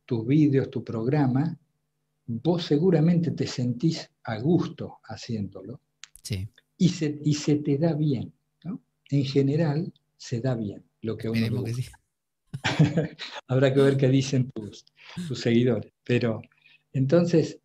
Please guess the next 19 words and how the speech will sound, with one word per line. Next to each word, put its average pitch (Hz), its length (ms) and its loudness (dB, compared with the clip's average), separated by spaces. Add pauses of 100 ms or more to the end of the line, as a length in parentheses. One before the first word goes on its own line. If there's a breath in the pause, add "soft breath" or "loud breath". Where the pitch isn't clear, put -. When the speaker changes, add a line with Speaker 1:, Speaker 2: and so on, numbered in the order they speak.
(300)
Speaker 1:
eh, 123 340 0 (540)
el 135 220 4
que 139 140 4
se 135 180 2
sentía 135 500 2
llamado 139 480 2
a 139 80 2
este 135 200 -2
silencio, 123 840 -2 (160)
ya 147 360 4
de 170 120 4
algún 151 380 2
modo 160 360 2
lo, 120 360 -4 (160)
lo 120 280 -4
pregustaba 139 840 -2
interiormente. 98 560 -14 (1200)
Speaker 2:
Mm. 107 220 -6 (120)
Speaker 1:
No, 139 560 0